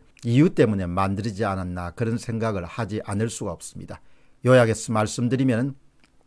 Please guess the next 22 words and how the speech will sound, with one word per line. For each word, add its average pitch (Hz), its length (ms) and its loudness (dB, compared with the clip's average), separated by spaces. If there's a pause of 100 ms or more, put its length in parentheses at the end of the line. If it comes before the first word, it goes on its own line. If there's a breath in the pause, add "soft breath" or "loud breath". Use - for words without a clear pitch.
(140)
이처럼 165 400 4
정치의 180 720 4
힘, - 360 -4 (160)
정치 180 500 2
권력의 139 440 2
힘, 92 240 -6 (120)
청와대의 156 680 2
힘, 113 280 -4 (120)
대통령의 170 560 2
힘이 127 340 -2 (360 soft breath)
막강한 156 720 4
상태에서 120 800 -2 (340 soft breath)
경제의 120 680 2 (240 soft breath)
정치화 170 580 4
현상은 107 580 -2 (180)
피할 151 360 4
수가 226 220 -2
없습니다. - 520 -6 (360)
경제의 147 720 4
정치화 185 680 2
현상은 123 500 -2
필연적으로 151 880 0